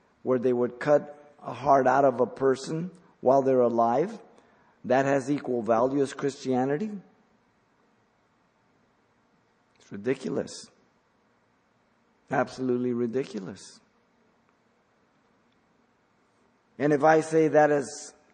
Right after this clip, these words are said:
uncivilized, then I'm a bigot. I'm self-righteous.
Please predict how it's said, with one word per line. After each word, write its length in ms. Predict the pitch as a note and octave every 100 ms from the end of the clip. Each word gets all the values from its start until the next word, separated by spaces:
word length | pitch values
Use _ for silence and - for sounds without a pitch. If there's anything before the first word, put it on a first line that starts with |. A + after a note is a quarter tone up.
| _ _
uncivilized, 1040 | D#3 D#3 - - E3 D#3+ D3+ D#3+ F3 - - -
then 200 | C3 C3+
I'm 160 | C3
a 60 | B2
bigot. 540 | G#2 A#2+ C3 G#3+ - - _ _ _ _ _ _ _ _ _ - _ _ _ _ _ _ _ _ _ _ _ _ -
I'm 140 | A#2
self-righteous. 1000 | A2 B2+ G#2+ G#2 G#2 A#2 E3+ G3+ - -